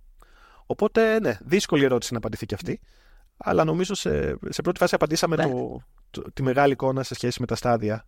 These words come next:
Speaker 1: ενός καινούριου
Speaker 2: Μμμ.
Speaker 1: προϊόντος ή υπηρεσίας.
Speaker 2: Ωραία, σε σχέση με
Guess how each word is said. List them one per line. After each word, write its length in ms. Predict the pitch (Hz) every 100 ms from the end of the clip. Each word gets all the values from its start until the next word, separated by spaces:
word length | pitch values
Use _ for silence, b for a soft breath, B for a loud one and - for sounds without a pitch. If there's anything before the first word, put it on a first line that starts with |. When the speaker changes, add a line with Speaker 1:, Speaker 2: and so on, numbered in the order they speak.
| -
Speaker 1:
ενός 440 | - 107 110 - -
καινούριου 380 | 104 104 101 101 - -
Speaker 2:
Μμμ. 100 | 104
Speaker 1:
προϊόντος 380 | 113 - -
ή 40 | 101
υπηρεσίας. 480 | 98 95 - - _ - - _ _ _ - _ _ - _ _ _ _ _ _ - _
Speaker 2:
Ωραία, 300 | - 123 131
σε 140 | -
σχέση 320 | 98 131 -
με 100 | 160